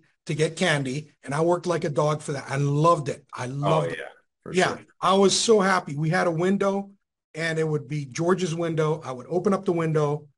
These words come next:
Speaker 1: and they would order a fat boy. That's just a kind of burger.
Speaker 2: Okay.
Speaker 1: <laughs> Fat boy and fries. And I would make it up and I'd give 'em an ice cream and I'd give them the food and take the cash. Today, it's different. Today, you take the cash,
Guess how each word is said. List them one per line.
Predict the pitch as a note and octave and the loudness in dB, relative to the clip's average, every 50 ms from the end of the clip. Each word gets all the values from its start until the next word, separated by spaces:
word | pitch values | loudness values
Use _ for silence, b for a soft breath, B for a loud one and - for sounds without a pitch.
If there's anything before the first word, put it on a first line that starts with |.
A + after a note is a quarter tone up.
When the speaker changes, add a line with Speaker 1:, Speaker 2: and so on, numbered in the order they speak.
| _ _ _ _ _ _ - | _ _ _ _ _ _ -4
Speaker 1:
and | C#3+ D3+ D3+ D3 | -2 0 0 0
they | D#3 | 0
would | D3+ D3+ D3+ | 0 0 -2
order | D3 D3 D3+ D#3 D#3 D#3 D3 C3 | -2 0 0 0 2 2 -2 -4
a | A#2 | -6
fat | - - - F#3 E3 D#3+ D#3+ D#3+ | -12 -10 -6 -4 -4 -4 -4 -6
boy. | D#3 D#3+ D#3 D3+ D3+ | -2 0 0 0 0
That's | C#3+ B2 B2 A#2+ - - | -4 -6 -12 -14 -14 -14
just | - - B2 - | -14 -14 -14 -14
a | B2+ A2+ | -16 -16
kind | _ - C#3+ B2+ B2 | _ -8 -6 -6 -6
of | A#2 G#2+ | -8 -10
burger. | A#2 A#2 B2 A#2 A#2+ B2+ B2 A#2+ - _ _ _ _ _ _ | -10 -10 -10 -10 -12 -12 -12 -14 -18 _ _ _ _ _ _
Speaker 2:
Okay. | - G2+ - - G#2+ F2+ - A#3+ A3+ _ _ | -6 -4 0 0 -2 0 0 -2 -2 _ _
Speaker 1:
<laughs> | G#3+ F#3+ D#3+ D#3 D3+ A3+ - - - - | 0 2 2 0 -2 -4 -6 -12 -16 -16
Fat | - - - F3 F#3 E3+ D3+ | -4 0 2 2 2 2 2
boy | F#3+ F#3 F3+ F3+ F3 | 4 6 8 8 6
and | D#3+ D#3+ E3 | 6 4 2
fries. | F#3+ F3 E3 E3 E3 E3 E3 E3 D#3+ - | 2 2 4 4 2 2 2 0 -2 -4
And | E3+ D#3 D3+ | -4 -4 -4
I | D3 | -2
would | D3 D3 C3 B2 | -2 -4 -4 -2
make | D3 E3 F3+ F#3+ F#3 | -2 0 0 0 0
it | G3 E3+ E3+ | 0 0 0
up | E3 E3 E3 E3 D#3+ - | 0 0 -2 -4 -6 -10
and | - C3 A#2+ A2+ | -12 -12 -12 -12
I'd | A#2+ B2 | -8 -4
give | D#3 E3+ | -4 -2
'em | F3 F3 | 0 0
an | F3 E3+ | 2 2
ice | E3+ E3+ E3+ E3+ - | 2 2 0 -2 -2
cream | - F#3+ E3+ E3+ E3+ E3+ E3 D#3 B B B B B B _ - | -2 -2 0 0 -2 -2 -4 -8 B B B B B B _ -4
and | E3 E3+ F3 E3+ E3+ E3+ E3+ D#3+ | -2 0 2 2 0 0 -2 -4
I'd | D3 C#3 D3 C3+ B2 | -4 -4 -4 -2 0
give | F#3 G#3+ | 2 4
them | A3+ A3 | 4 4
the | G#3+ | 4
food | G#3+ - A3 G3+ G3 G3 F#3 | 2 2 0 2 2 2 0
and | E3 D3+ | -2 -6
take | D#3 F#3+ F#3+ F#3 | -6 -8 -10 -10
the | E3+ D#3 | -10 -8
cash. | - F#3+ F3+ C3+ - - - - b b b _ | -6 -6 -6 -6 -8 -12 -16 -18 b b b _
Today, | - F3+ G#3 A3+ | 0 4 6 6
it's | G#3 - - D3 | 6 4 2 0
different. | F#3+ F3+ - E3 B2+ - _ _ _ | 0 0 0 -2 -8 -8 _ _ _
Today, | - D#3 E3 | -4 -4 -2
you | E3 D#3 D3 C3 | -2 -4 -6 -4
take | - D#3+ D3+ D3+ | -4 -6 -6 -6
the | - B2 | -8 -8
cash, | - D#3 C#3 B2+ C3 B2+ - - | -6 -6 -6 -6 -8 -10 -14 -16